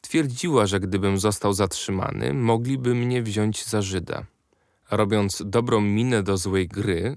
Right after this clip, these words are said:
roześmiałem się i powiedziałem, że przecież chodzę jedynie do kościoła, a czasem na pocztę, żeby wysłać list do matki. Poza tym, gdyby mnie zatrzymano, to przecież policja może sprawdzić w Dubecznie, skąd pochodzę,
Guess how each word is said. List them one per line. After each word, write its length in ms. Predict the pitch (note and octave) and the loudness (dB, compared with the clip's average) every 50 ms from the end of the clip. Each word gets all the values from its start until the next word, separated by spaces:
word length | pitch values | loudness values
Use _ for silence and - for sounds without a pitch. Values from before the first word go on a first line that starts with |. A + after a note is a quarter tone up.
| - - | -10 -8
roześmiałem 880 | - G2 A2+ B2+ B2+ C#3+ C#3+ C3 - - C#3 G#2+ F2+ G2 F#2+ F#2+ G2 | -4 0 0 0 2 0 0 -2 -2 -2 0 0 0 0 0 -2 -2
się 160 | - - B2+ | -2 -4 -4
i 100 | C3+ C#3 | -4 -4
powiedziałem, 760 | - - C#3+ D#3 E3+ E3 E3 F3 C3+ G2+ G#2 A2+ B2 C3 B2+ | -4 -6 -6 -4 -4 -2 0 0 2 2 2 0 0 -2 -2
że 220 | A#2+ A#2+ C3 C3+ - - _ _ | -4 -4 -4 -6 -6 -8 _ _
przecież 460 | - - C3 B2+ - D#3 D3+ - - | -8 -6 -6 -6 -4 -4 -6 -6 -6
chodzę 420 | - - - G#2+ G2+ G2 A2+ A#2+ | -8 -4 -2 -2 -2 0 0 0
jedynie 400 | A#2+ A#2+ A2+ G#2 G2+ G2 G2 G2+ | 2 0 0 0 0 0 0 0
do 120 | F#2+ A#2 A#2 | 0 -2 -2
kościoła, 640 | - C#3 C3+ - - - - G3+ F3+ - - - | -2 -4 -4 -6 -6 -4 -2 0 2 2 2 2
a 80 | F#2+ F#2+ | 0 0
czasem 360 | - - F#2+ - - G2 G2+ | -2 -4 -4 -2 -2 -2 0
na 100 | A2 A#2+ | 0 -2
pocztę, 460 | A#2 - D#3+ D3+ - - - - G2+ | 0 0 0 0 0 -2 -2 -2 -2
żeby 260 | F#2+ G2 F#2 F#2 G2 | 0 0 0 0 0
wysłać 480 | F#2 G2 F#2+ F#2 - G2+ G2+ F#2+ - - | 0 0 -2 0 0 0 -2 -2 -2 -6
list 320 | F#2+ F2+ F2 - - - | -8 -6 -8 -8 -8 -6
do 160 | G2+ G2+ A2 A#2+ | -2 0 0 0
matki. 520 | C3 C3 - - - - - - - - - _ _ _ _ _ _ _ _ _ _ _ _ _ _ _ | 0 0 -2 -4 -8 -10 -10 -10 -10 -10 -12 _ _ _ _ _ _ _ _ _ _ _ _ _ _ _
Poza 300 | - A#2+ A#2+ B2+ C3+ B2 | -2 0 2 2 2 0
tym, 220 | G#2 - G#2+ G#2 | 0 -2 -2 -2
gdyby 280 | G2+ G2+ G#2 G#2+ G#2+ G#2 | -2 -2 0 0 2 2
mnie 200 | G#2 G#2 G#2 G2+ | 2 2 0 0
zatrzymano, 800 | F#2+ G#2 F#2 - - - G2 G2+ B2 C3 A2+ F#2+ F#2+ G#2 B2 C#3+ - _ _ _ _ _ _ _ _ _ - | 0 0 -2 -2 -4 -4 -2 0 0 0 0 0 0 0 0 -2 -6 _ _ _ _ _ _ _ _ _ -8
to 100 | - G#2 | -8 -6
przecież 380 | - - A2+ G2 - G#2+ - | -4 -4 -4 -2 -2 -4 -4
policja 460 | - - G#2 G#2 A2+ A2+ - - G#2+ G2+ | -2 0 0 0 0 -2 -2 -2 0 0
może 260 | G2 G2 F2+ F#2+ F2+ | 0 0 0 -2 -2
sprawdzić 720 | - - - - - G2+ G2+ G2+ F#2+ F#2+ F#2+ F#2+ F2+ F#2 | -4 -4 -4 -2 0 2 0 0 -2 -4 -4 -4 -4 -6
w 80 | F2+ | -6
Dubecznie, 560 | - - G2 F2+ F#2+ F#2 F#2 - - - F2+ F2 | -4 -2 0 2 2 2 0 0 -4 -4 -4 -4
skąd 260 | - - - F2 - | -4 -6 -8 -8 -6
pochodzę, 580 | - F2 F#2+ - - D2 - - - A#1 - | -6 -8 -6 -4 -4 -4 -4 -4 -6 -8 -8